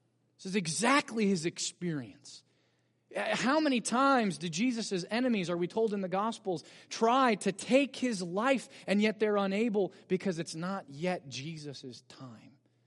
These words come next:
And yet they rail against him, and they plot against him. They're like lions that, that, that want to destroy him. They've got no, no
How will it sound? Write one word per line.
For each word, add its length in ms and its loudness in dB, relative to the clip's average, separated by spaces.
And 140 -8
yet 140 -8
they 120 -8
rail 420 -4
against 420 -12
him, 160 -18
and 120 -6
they 60 -2
plot 400 -8
against 480 -8
him. 180 -20
They're 100 -8
like 220 -2
lions 720 2
that, 180 -2
that, 140 0
that 120 2
want 180 0
to 40 0
destroy 420 4
him. 60 4
They've 180 4
got 240 0
no, 400 2
no 340 2